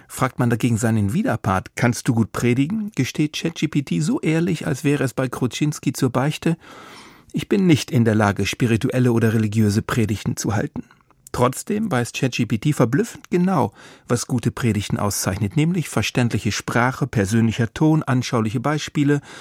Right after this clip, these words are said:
Relevanz fürs tägliche Leben und nichts davon fehlte in Kruczynskis Predigt. Hat er sich etwa Ratschläge von Chat G P T geholt, um Chat G P T zu schlagen?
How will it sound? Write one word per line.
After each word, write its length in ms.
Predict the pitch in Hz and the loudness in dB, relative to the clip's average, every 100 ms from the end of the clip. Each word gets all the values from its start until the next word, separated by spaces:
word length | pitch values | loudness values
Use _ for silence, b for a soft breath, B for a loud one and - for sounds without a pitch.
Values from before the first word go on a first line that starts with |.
| B - | B -2
Relevanz 420 | 143 135 170 170 | 2 2 0 -2
fürs 300 | - 170 - | -4 -4 0
tägliche 400 | 151 151 139 139 | 0 0 0 2
Leben 340 | 127 143 165 B B B B | 2 4 0 B B B B
und 200 | 151 143 | -2 2
nichts 360 | 185 214 - - | 2 0 -4 -6
davon 320 | 170 - 151 | -4 0 -2
fehlte 320 | - 147 143 | 2 2 2
in 100 | 135 | 0
Kruczynskis 760 | - 123 - 135 135 - 135 - | 0 -4 -2 -2 -4 -6 -8 -8
Predigt. 680 | - 110 87 - - - - _ - _ _ | -8 -8 -8 -12 -20 -20 -20 _ -20 _ _
Hat 160 | 110 117 | -2 -2
er 80 | |
sich 180 | 107 117 | -2 -4
etwa 200 | - 110 | -2 -2
Ratschläge 580 | 107 127 - - 208 202 | 0 -2 -4 -4 -4 -4
von 160 | - 123 | -4 -2
Chat 220 | 143 - | -2 -2
G 120 | 139 | -4
P 140 | - | -4
T 180 | 123 135 | 0 0
geholt, 380 | 113 110 135 127 | 2 4 4 4
um 200 | 143 127 - _ _ - | 2 0 -2 _ _ -4
Chat 260 | 139 123 | -4 -4
G 140 | - 127 | -6 -2
P 160 | 117 | -2
T 180 | - 120 | 0 -2
zu 220 | - 113 | 0 -2
schlagen? 580 | 92 - 98 107 160 | -2 -2 -2 -2 -4